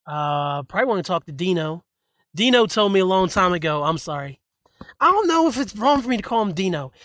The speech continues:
His writing name, his, his pen name, is Percival Constantine. But when I knew him from fan fiction, he was Dino Pollard. And so I always call him Dino, Dino, Dino.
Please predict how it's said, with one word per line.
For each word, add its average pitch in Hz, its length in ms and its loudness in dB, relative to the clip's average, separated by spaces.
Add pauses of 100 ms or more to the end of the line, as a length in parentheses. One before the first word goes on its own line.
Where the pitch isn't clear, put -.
(120)
His 220 260 0
writing 214 640 0
name, 143 320 -4
his, 165 300 -4 (120)
his 180 180 -6
pen 220 280 0
name, 139 340 -6 (460)
is 160 120 -10
Percival 226 420 -2
Constantine. 143 800 -8 (400)
But 196 80 -2
when 220 160 2
I 254 120 4
knew 233 220 6
him 214 60 4
from 196 160 -6
fan 220 280 2
fiction, 165 360 -8
he 175 80 0
was 160 140 -4
Dino 180 320 0
Pollard. 147 400 -4 (1000)
And 165 160 -6
so 196 100 -2
I 190 60 0
always 208 180 0
call 208 140 -4
him 202 100 -2
Dino, 202 320 0
Dino, 180 300 -2
Dino. 170 400 -4